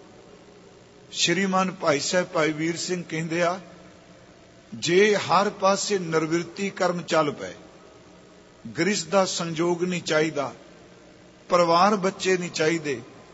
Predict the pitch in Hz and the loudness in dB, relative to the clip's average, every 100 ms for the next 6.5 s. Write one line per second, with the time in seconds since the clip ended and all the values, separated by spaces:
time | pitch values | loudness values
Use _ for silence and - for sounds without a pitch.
0 | - - - - 185 208 214 202 202 196 | -20 -20 -20 -6 0 2 2 0 -2 -2
1 | 208 202 - 196 196 208 202 - 190 202 | 0 0 -2 -2 2 0 0 -4 -2 -2
2 | 220 180 190 180 170 165 165 175 175 202 | -2 -2 -4 0 0 0 0 -2 -4 -6
3 | 196 - 170 175 180 - - 160 185 190 | -6 -4 -2 -2 -4 -8 -2 0 0 -2
4 | - - 170 180 196 196 196 156 160 160 | -4 -2 0 2 0 0 -6 -4 -2 -2
5 | 170 165 135 151 160 - - - - - | -4 -6 -4 -6 -8 -18 -20 -20 -20 -20
6 | - - - 196 | -20 -20 0 0